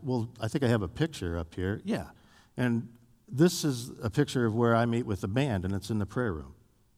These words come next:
You can do it any, you know, you can meet anywhere, but we meet in confidentiality. We face each other. We confess. We're confidential. We also laugh. We enjoy each other because we trust each other, and we know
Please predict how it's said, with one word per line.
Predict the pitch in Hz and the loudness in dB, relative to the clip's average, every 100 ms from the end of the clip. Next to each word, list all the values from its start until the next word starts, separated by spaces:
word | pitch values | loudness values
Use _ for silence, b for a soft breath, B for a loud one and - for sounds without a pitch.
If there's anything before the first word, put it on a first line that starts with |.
| - | -8
You | 107 | -4
can | 123 | 0
do | 113 120 | 4 4
it | 110 | 4
any, | 113 113 113 | 2 0 -2
you | 107 | -4
know, | 87 98 | -4 -6
you | - 117 | -8 0
can | 113 | 4
meet | 175 123 | 4 4
anywhere, | 131 95 82 90 | 4 2 -2 -2
but | 104 104 B B B B | -2 -4 B B B B
we | 131 | 6
meet | 147 147 | 8 6
in | |
confidentiality. | 143 143 - 127 123 - 120 120 101 78 69 98 | 6 6 6 2 0 2 4 6 4 0 -6 -4
We | 107 | -2
face | - 135 - | 2 0 2
each | 151 - | -2 0
other. | 104 107 151 - b b b | 0 0 -2 -8 b b b
We | 123 | -2
confess. | - 120 - 113 123 - - - - _ _ _ _ _ _ - | 0 0 2 2 2 2 -10 -14 -20 _ _ _ _ _ _ -6
We're | 98 | -2
confidential. | 139 135 135 120 127 - 147 180 - b b - | 4 4 4 -2 -2 -2 -4 -4 -12 b b 2
We | 127 | 6
also | 127 117 - 110 | 6 4 0 0
laugh. | 98 104 107 143 - | 4 4 6 2 0
We | 120 | 0
enjoy | 110 101 110 120 | 0 0 2 2
each | 120 127 | 2 0
other | 131 | 0
because | 127 120 110 120 196 101 92 127 - b b b b | 0 -2 -2 0 2 2 0 -6 -12 b b b b
we | 151 | -4
trust | - 196 170 - | 2 2 4 -2
each | 98 87 | -4 -4
other, | 80 | -2
and | 98 135 | -2 0
we | 151 | 2
know | 175 175 110 | 6 6 6